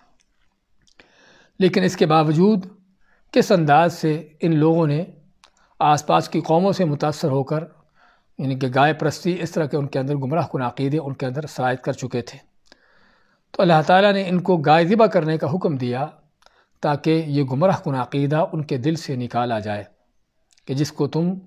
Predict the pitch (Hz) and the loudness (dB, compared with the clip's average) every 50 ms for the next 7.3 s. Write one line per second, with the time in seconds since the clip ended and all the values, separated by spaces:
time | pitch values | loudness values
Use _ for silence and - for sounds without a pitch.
0 | - - - _ _ _ _ _ _ - - - 180 196 202 190 196 180 160 147 | -20 -20 -20 _ _ _ _ _ _ -10 -2 0 2 4 4 2 2 2 2 2
1 | 160 147 - 156 - 139 131 123 127 143 147 147 147 156 143 139 110 123 123 127 | 2 2 0 -2 0 0 0 2 2 2 2 0 0 -2 -2 -2 0 -2 -2 -2
2 | 139 147 143 143 139 131 135 131 127 117 - - 156 135 - 156 - - 175 160 | -2 -4 -4 -2 -2 0 0 -2 -2 -4 -6 -6 -6 -4 -4 -6 -4 -2 -2 -2
3 | 127 156 143 - 160 - - - - 196 165 180 196 196 190 - _ _ - _ | -2 -2 -2 -4 -6 -6 -4 -2 -2 0 0 0 0 -2 -4 -12 _ _ -20 _
4 | _ _ _ _ _ _ _ _ - 165 143 175 165 - - 170 156 - 147 147 | _ _ _ _ _ _ _ _ -4 -2 -2 -2 -2 -2 -2 -4 -4 -2 -2 -4
5 | 131 - 156 156 165 160 151 135 135 139 151 160 185 196 190 - _ _ _ _ | -2 -2 0 -2 0 -2 -2 -2 -2 0 0 -2 -2 -4 -8 -14 _ _ _ _
6 | _ _ - - 135 147 160 156 160 156 151 151 120 143 160 180 190 185 185 160 | _ _ -6 -2 0 2 4 4 4 4 4 4 2 2 2 2 2 2 2 0
7 | 147 151 151 160 160 151 | -2 0 0 0 -2 -2